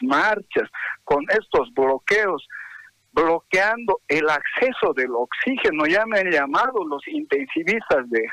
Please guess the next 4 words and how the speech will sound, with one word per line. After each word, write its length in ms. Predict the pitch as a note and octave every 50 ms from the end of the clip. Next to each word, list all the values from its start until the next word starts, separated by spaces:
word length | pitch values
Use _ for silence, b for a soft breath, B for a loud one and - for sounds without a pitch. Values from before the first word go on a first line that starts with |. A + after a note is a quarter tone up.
| - -
de 180 | C4 B2 B2 A#2+ A#2
Oruro. 560 | A#2 A#2+ B2 - F3+ A#3+ C#4 C#4 - - - B B B B B B B B
Realmente 800 | - A#2+ D#3 G3+ A3+ A#3+ A#3 G#3+ G3 G#3 A#3 B3+ C4+ B3 - F3
la 180 | D3+ C#3 C#3